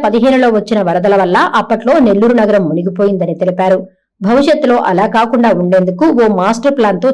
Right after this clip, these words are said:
చర్యలు చేపడుతున్నట్లు చెప్పారు. బుడమేరు వరదల వల్ల ఏడు లక్షల మంది ఇబ్బందులు పడ్డారని, వారికి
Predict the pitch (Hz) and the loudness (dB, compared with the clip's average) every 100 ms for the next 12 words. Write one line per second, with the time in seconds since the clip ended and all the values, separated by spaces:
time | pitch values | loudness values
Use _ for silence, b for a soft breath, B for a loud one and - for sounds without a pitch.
0 | 262 214 233 220 220 208 208 208 190 175 | -2 -2 0 0 -2 -2 -2 -2 -4 -4
1 | 175 185 180 180 185 180 - _ _ - | -4 -6 -4 -2 -2 -4 -14 _ _ -2
2 | 226 262 285 294 262 202 202 233 214 196 | 2 4 4 4 2 0 0 0 0 0
3 | 226 214 170 202 214 202 - 285 262 240 | 0 0 0 0 0 -2 -2 0 2 0
4 | 190 175 196 202 185 165 151 180 190 311 | -2 -2 -2 -2 -2 -4 -4 -4 0 -2
5 | - B B _ 233 240 240 | -2 B B _ 0 2 0